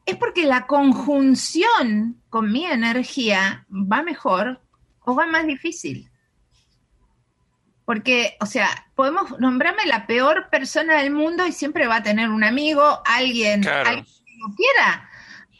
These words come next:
Speaker 1: Algo va a haber hecho bien, por más negativo que sea. Eh, ¿viste?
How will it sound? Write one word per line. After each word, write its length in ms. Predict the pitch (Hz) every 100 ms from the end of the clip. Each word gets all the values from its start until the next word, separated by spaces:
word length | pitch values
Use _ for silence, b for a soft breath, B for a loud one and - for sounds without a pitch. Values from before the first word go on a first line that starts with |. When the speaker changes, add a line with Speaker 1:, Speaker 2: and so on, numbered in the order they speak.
| 359 494
Speaker 1:
Algo 160 | 381 349
va 100 | 339
a 40 |
haber 300 | 370 359 370 -
hecho 320 | 339 349 339
bien, 500 | 285 381 427 233 190
por 220 | - 214
más 240 | 226 311 302
negativo 720 | 240 226 220 214 339 302 226
que 120 | 202
sea. 540 | 196 381 403 180 185 - _ b b b b -
Eh, 680 | 208 196 185 185 190 196 -
¿viste? 640 | 226 202 220 190 170 -